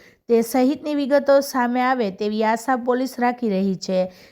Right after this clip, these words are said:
બીજી તરફ દેવને આ સર્ટી આપનારે જિલ્લામાં અન્ય કોઈને પણ આ પ્રકારના કે અન્ય કોઈ બોગસ સર્ટિફિકેટ આપ્યા હતા કે કેમ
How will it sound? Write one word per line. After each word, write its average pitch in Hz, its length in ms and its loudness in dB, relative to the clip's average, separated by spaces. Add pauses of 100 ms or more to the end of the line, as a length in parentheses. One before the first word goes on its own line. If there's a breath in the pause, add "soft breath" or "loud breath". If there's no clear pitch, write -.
(120)
બીજી 247 280 2
તરફ 294 280 4
દેવને 269 380 4
આ 269 120 2
સર્ટી 254 460 -2
આપનારે 247 420 0
જિલ્લામાં 240 480 2
અન્ય 233 220 0
કોઈને 247 440 0
પણ 190 340 -2 (340 loud breath)
આ 247 120 4
પ્રકારના 285 600 2
કે 277 160 -4
અન્ય 254 280 0
કોઈ 254 180 0
બોગસ 233 420 2
સર્ટિફિકેટ 240 600 -4
આપ્યા 220 340 0
હતા 240 220 0
કે 233 300 -8
કેમ 220 360 0